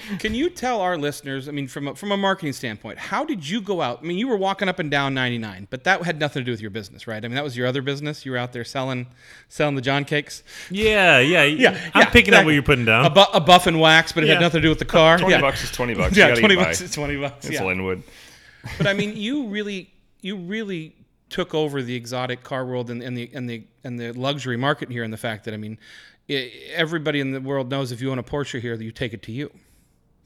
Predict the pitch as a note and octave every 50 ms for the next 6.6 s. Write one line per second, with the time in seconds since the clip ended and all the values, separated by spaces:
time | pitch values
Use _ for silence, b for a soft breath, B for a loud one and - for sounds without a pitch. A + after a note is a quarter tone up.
0 | b b b b b b b - C3+ B2+ B2+ C3+ C3+ B2+ - - C#3+ C3 B2 A2+
1 | - - - D3 A#2+ F2 - - _ _ _ _ - B2+ C3+ - - - - C#3
2 | C3+ B2+ - - E3 D3+ D3+ D3 C#3 C#3 C#3 B2+ C3 C3 B2+ B2 B2 A#2+ A#2+ A#2+
3 | A#2 A#2 A2+ A2+ A2+ A2 G#2+ A2 G#2+ D#2 - - B2 B2 A#2 A#2 A2+ - - C3+
4 | B2+ A#2 G#2+ - _ _ _ _ C#3 C3 A2 G2+ G2 F#2+ - - B2+ A#2+ - _
5 | _ _ _ _ _ C3+ C3 C3 - D#3 A#2+ A2 B2+ D3 C3+ G#2+ A2 A2 - B2+
6 | B2 B2 - C#3 C3+ C#3 C3 A#2+ B2+ C#3+ D3+ C3 G#2+